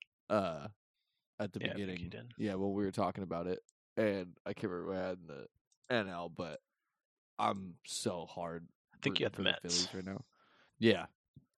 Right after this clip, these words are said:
Speaker 1: right, the Mets, and I think I picked the Mets to win, actually. That
Speaker 2: Yeah, me too, though.
Speaker 1: Yeah.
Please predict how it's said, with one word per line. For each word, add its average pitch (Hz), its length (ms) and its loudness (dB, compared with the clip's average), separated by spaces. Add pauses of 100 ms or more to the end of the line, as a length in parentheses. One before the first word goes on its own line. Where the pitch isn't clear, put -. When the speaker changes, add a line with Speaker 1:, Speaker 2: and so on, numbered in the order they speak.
Speaker 1:
right, 127 240 10
the 117 80 0
Mets, 107 360 4
and 98 80 2
I 95 60 0
think 92 180 0
I 95 80 0
picked - 220 -2
the 90 60 -4
Mets 82 260 -4
to 92 100 -2
win, 90 160 -2
actually. 90 420 -4 (140)
That 101 180 -2 (220)
Speaker 2:
Yeah, 98 200 4
me 98 180 -4
too, 98 320 0
though. 113 280 -4 (340)
Speaker 1:
Yeah. 98 240 -4